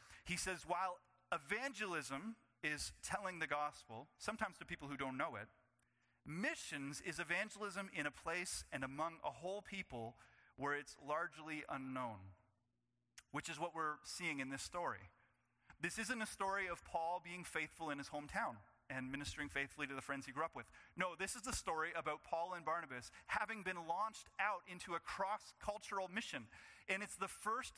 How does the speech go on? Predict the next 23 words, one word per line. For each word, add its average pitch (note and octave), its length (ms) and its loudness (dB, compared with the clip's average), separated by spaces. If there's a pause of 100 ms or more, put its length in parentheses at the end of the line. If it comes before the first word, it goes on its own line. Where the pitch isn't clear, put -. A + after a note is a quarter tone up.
time G#3+ 280 2
that F3+ 100 -6
we F#3+ 80 -2
see B3 240 2
in C4 60 0
the F3+ 80 2
New D#3 140 0
Testament C#3 500 -2
that C#3 100 -2
there D#3 140 4
are D3 240 4
intentional G#3 800 -2 (200)
cross-cultural E3+ 920 0 (300)
missionaries C3+ 540 0
sent C3 220 -2
out. C#3 260 2 (1000)
I, D3+ 60 4 (160)
I - 40 4
say C4+ 220 2
the C4+ 80 2
word A#3+ 240 2
intentional F3 560 0
because D3+ 360 0